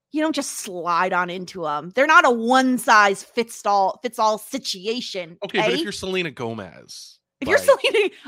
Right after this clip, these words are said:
Speaker 1: I mean, Selena Gomez
Speaker 2: the,
Speaker 1: and
Speaker 2: the
Speaker 1: Joy
Speaker 2: dress
Speaker 1: are
Speaker 2: will
Speaker 1: very
Speaker 2: bend to your will 'cause you're
Speaker 1: <laughs> That's true.
Speaker 2: magical.
Speaker 1: That's true. She just slaps it on. It just goes,
Speaker 2: Absolutely.
Speaker 1: "Oh my God." It goes,
Speaker 2: Yeah, no.
Speaker 1: "Ah." <laughs>
Speaker 2: Like,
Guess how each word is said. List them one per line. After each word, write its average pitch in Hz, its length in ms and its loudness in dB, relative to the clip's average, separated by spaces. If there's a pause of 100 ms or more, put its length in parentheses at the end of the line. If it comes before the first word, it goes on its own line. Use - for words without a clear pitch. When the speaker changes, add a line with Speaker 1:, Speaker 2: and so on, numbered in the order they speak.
(120)
Speaker 1:
I 294 100 2
mean, 349 400 -2 (180)
Selena 427 340 -2
Gomez 392 340 4
Speaker 2:
the, 277 80 -6
Speaker 1:
and 370 100 0
Speaker 2:
the 392 40 -2
Speaker 1:
Joy 370 180 2
Speaker 2:
dress 285 200 2
Speaker 1:
are 320 100 4
Speaker 2:
will - 100 0
Speaker 1:
very 427 160 2
Speaker 2:
bend 156 380 -2 (140)
to 165 160 -8
your 139 200 -6
will 104 640 -10
'cause 127 140 -6
you're - 100 2
Speaker 1:
<laughs> - 0 -
That's - 280 -2
true. 539 120 6 (100)
Speaker 2:
magical. - 120 -14 (240)
Speaker 1:
That's - 240 0
true. 415 100 -2 (220)
She 415 160 -10
just 453 220 -6
slaps 277 420 0
it 262 80 0
on. 247 200 2
It 226 100 -8
just 240 120 -14
goes, 240 160 -14
Speaker 2:
Absolutely. 330 600 0
Speaker 1:
"Oh - 20 -4
my - 60 -12
God." 349 360 -6 (220)
It 302 80 -8
goes, 302 140 6
Speaker 2:
Yeah, 254 240 2 (200)
no. 466 80 2
Speaker 1:
"Ah." 277 720 -2
<laughs> - 60 -20 (260)
Speaker 2:
Like, 170 300 0